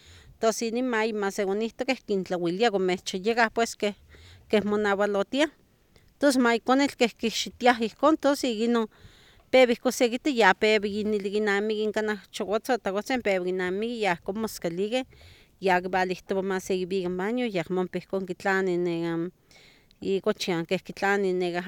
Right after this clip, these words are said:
atl ompa kichiwas, yahmo, tos ya imitzonexitis xik-, mitztzahtzilis xikwikan baño, ya yeh para ya ki-, ne kichiwa teatl, tos ompa kanah ihkon otikitakeh kemah servirowa, tos axan tehwan se,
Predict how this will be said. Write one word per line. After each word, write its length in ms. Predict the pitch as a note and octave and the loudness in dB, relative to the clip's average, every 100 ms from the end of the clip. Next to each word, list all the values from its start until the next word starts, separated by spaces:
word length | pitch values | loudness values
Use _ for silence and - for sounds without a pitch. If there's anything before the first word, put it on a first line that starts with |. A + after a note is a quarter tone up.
| F#3+ | -2
atl 180 | G3+ F3 | -2 -8
ompa 160 | E3+ | -10
kichiwas, 360 | E3+ - C4+ - | -10 -6 -6 -4
yahmo, 380 | D#3+ - G3+ A#3 | -6 -6 -4 -4
tos 220 | G3 - | -4 -6
ya 160 | F#3+ D#3 | -2 -2
imitzonexitis 800 | E3 E3+ - F#3 F3+ A3+ A#3 B3 - | -2 -4 -4 -6 -4 -6 -6 -8 -8
xik-, 200 | - _ _ - - - _ - | -12 _ _ -20 -20 -20 _ -12
mitztzahtzilis 640 | F#3 - F3 - A#3 B3 - | -8 -4 -6 -4 -4 -2 -4
xikwikan 800 | F3+ - G#3 A3 F#3 F3+ F3+ F#3 | -8 -6 -2 -2 -2 -4 -6 -4
baño, 320 | G3+ B3 A3+ | -2 -2 -4
ya 300 | F#3+ F3+ F3 | -2 -2 -2
yeh 280 | E3+ F3+ F3+ | -4 -6 -8
para 140 | F3+ E3+ | -8 -6
ya 320 | F3 F3 E3+ | -4 -4 -4
ki-, 200 | - F3 | -6 -8
ne 240 | F3+ F3 | -4 -6
kichiwa 420 | E3+ - - F3 F#3 | -8 -12 -8 -8 -8
teatl, 400 | F#3 F3 E3 - | -4 -4 -4 -6
tos 260 | G#3 A#3 - _ - - _ | -8 -8 -10 _ -20 -20 _
ompa 240 | G3 - G3+ | -10 -6 -2
kanah 240 | G#3 G#3 | 0 -2
ihkon 260 | F#3+ G#3 G#3 | -2 -4 -2
otikitakeh 560 | G3 G#3 G3+ A#3+ B3+ - | -4 -4 -4 0 -2 0
kemah 280 | G3+ F#3 F3 | -2 -2 -4
servirowa, 480 | F#3 F3+ F#3+ A3 B3+ | -8 -6 -4 -4 -6
tos 240 | G#3 - | -8 -6
axan 220 | G#3 - | -6 -4
tehwan 200 | A3+ B3+ - | -4 -4 -2
se, 220 | F#3 | -4